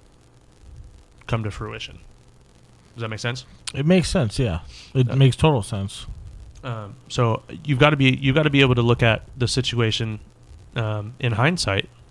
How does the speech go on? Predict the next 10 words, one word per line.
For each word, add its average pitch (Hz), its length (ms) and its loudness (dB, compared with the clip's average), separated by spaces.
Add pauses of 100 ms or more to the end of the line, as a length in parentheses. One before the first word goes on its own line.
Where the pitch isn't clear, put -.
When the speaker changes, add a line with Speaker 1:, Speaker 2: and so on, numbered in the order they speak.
(1040)
Speaker 1:
and 110 360 -4
be 127 120 2
accountable 127 440 -2
for 104 480 -4
your, 113 200 2 (180)
your, 110 520 0 (3750)
your, 110 480 -4
uh, 104 440 -2 (380)
Speaker 2:
Consequences? - 800 -6 (1900)
Speaker 1:
Yes. 143 540 0